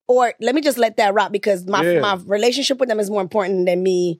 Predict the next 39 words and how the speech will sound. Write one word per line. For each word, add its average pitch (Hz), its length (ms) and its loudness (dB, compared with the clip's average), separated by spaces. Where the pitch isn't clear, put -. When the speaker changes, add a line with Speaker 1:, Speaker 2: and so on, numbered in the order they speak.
Speaker 1:
speaking 196 340 -4
up 180 140 0
for 170 80 -4
myself. 151 240 -4
Speaker 2:
One 139 180 2
time, 127 420 0
she, 135 320 -10
she 131 140 -6
called 135 240 0
me 123 80 -6
for 117 120 -14
my 113 160 0
birthday, 110 540 0
Speaker 1:
Mm-hmm. 208 540 -2
Speaker 2:
and 107 720 -4
she's 135 280 -10
like, 123 120 2
"Where 120 100 0
you 139 140 2
at?" 113 120 2
I 107 40 -2
was 104 100 -2
like, 98 120 0
"I'm 104 160 -4
in 101 80 -4
Miami 117 380 -2
with, 101 280 0
um, 98 500 -6
Taurus." 170 440 -2
Speaker 1:
Right. 87 280 -10
Speaker 2:
And 123 80 -6
she's 147 240 -6
like, 135 240 0
"Oh, 101 180 -6
God." 80 480 -4
But 127 140 -6
he 151 160 -2
heard 151 340 0
it. 120 100 -4